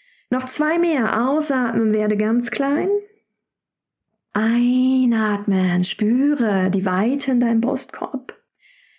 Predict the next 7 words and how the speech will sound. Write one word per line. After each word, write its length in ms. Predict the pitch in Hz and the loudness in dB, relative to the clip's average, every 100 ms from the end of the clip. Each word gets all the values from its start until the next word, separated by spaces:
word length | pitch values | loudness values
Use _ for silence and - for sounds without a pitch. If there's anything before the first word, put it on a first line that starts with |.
| _ | _
Ein 160 | 262 269 | -2 -2
letzter, 800 | 302 294 - - - 226 269 320 | -2 -4 -6 -4 -2 -2 0 0
ausatmen, 560 | 359 359 285 - 240 | 0 -2 -2 0 0
werde 240 | 233 233 240 | 2 0 0
ganz 400 | 247 277 - - | 0 -2 -4 -2
rund, 440 | 302 302 285 - | 0 0 0 -2
nutze 720 | 240 269 285 - - 247 226 | 0 0 -4 -6 -4 0 -2